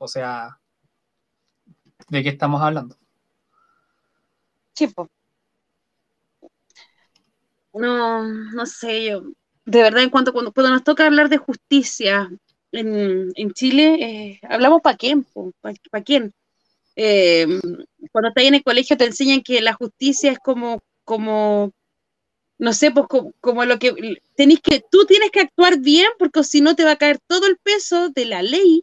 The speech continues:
Speaker 2: y la justicia. Y, weón, veis que aunque actúes bien, te va a caer igual, ¿cachai? Pero a estos otros tipos no, pues, o sea, que, eh, en Chile sí existen, y no estamos hablando de la desigualdad solamente económica. Yo creo que ese tema se toca súper poco,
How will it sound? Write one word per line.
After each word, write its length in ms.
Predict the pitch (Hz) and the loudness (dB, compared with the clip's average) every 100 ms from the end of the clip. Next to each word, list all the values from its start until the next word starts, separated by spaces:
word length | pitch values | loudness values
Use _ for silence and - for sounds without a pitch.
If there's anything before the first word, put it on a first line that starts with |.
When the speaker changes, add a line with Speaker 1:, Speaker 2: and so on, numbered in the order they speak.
| _ | _
Speaker 2:
y 120 | 233 | -6
la 140 | 240 254 | -2 -2
justicia. 800 | 330 320 - 466 339 269 247 311 _ _ _ _ _ _ _ _ _ _ - | 0 -2 -4 -6 -4 -4 -4 -6 _ _ _ _ _ _ _ _ _ _ -12
Y, 80 | 233 | 0
weón, 360 | 269 302 370 | 4 4 4
veis 220 | 359 349 | 4 2
que 440 | - 330 320 302 294 _ _ | 2 0 2 0 -2 _ _
aunque 260 | 247 262 294 | -6 -2 -2
actúes 400 | - 330 381 294 | 0 2 2 2
bien, 220 | 339 415 427 - | 0 -2 -4 -4
te 100 | 339 | -4
va 100 | 349 | -4
a 40 | |
caer 300 | - 359 359 | -2 0 4
igual, 500 | 349 247 254 381 294 _ | 4 2 0 -2 -4 _
¿cachai? 400 | - - 285 320 - _ _ _ _ _ | -20 -8 -2 -2 -4 _ _ _ _ _
Pero 160 | 269 277 | 0 0
a 40 | |
estos 200 | 311 339 | 2 0
otros 200 | 339 320 | -2 -2
tipos 260 | 349 339 330 | -2 0 2
no, 220 | 285 330 | 2 2
pues, 200 | 311 254 | -2 -6
o 20 | 254 | -6
sea, 120 | 269 | -6
que, 100 | 269 | -6
eh, 240 | 226 247 - | -8 -10 -8
en 140 | 262 | -8
Chile 260 | - 330 330 | 0 0 0
sí 260 | - 330 381 | 0 2 2
existen, 400 | - 381 359 247 | 2 0 0 2
y 80 | |
no 60 | 277 | 0
estamos 280 | 262 294 311 | 2 2 2
hablando 280 | 320 311 311 | 2 2 4
de 60 | |
la 100 | 302 | 2
desigualdad 460 | 285 302 269 262 285 | 0 -2 -4 -2 -2
solamente 440 | 330 302 294 311 | 0 0 0 -4
económica. 680 | 311 240 208 311 311 214 208 _ _ _ _ _ - | -6 -6 -2 0 0 -2 -12 _ _ _ _ _ -8
Yo 80 | 269 | -2
creo 120 | 294 | 0
que 100 | 320 | 0
ese 180 | 294 302 | 0 0
tema 420 | 311 320 330 294 | 2 4 4 0
se 160 | - 277 | -6 -6
toca 240 | 311 311 | -2 -2
súper 300 | 285 269 262 | -2 -4 -6
poco, 420 | 277 277 262 220 | -6 -6 -8 -10